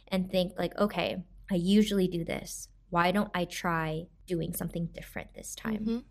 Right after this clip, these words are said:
Speaker 2: Mm-hmm. Mm-hmm.
Speaker 1: So even, yeah, I think that is to say that, yes, James has been a grounded, secure, reliant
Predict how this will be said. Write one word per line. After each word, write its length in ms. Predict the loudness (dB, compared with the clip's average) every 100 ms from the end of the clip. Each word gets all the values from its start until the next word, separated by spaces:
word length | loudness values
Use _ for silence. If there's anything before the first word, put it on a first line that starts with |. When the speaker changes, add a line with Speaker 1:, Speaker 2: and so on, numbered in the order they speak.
| -20 -10 -6
Speaker 2:
Mm-hmm. 720 | -2 -2 -2 -6 -18 -4 0
Mm-hmm. 200 | 0 -2 -4
Speaker 1:
So 280 | 4 6 6 6
even, 320 | 6 8 6
yeah, 420 | 4 6 8 6 4
I 100 | 2
think 240 | 2 4
that 220 | 6 8
is 160 | 6 4
to 100 | 0
say 280 | 4 4 6
that, 240 | 4 2
yes, 440 | 4 4 4 0 -4
James 420 | 2 4 2 2
has 280 | 2 2 0
been 320 | 2 2 2
a 260 | 2 2 0
grounded, 840 | -4 0 2 2 2 4 4 4 0
secure, 560 | -2 -4 0 2 4
reliant 480 | 4 4 4 4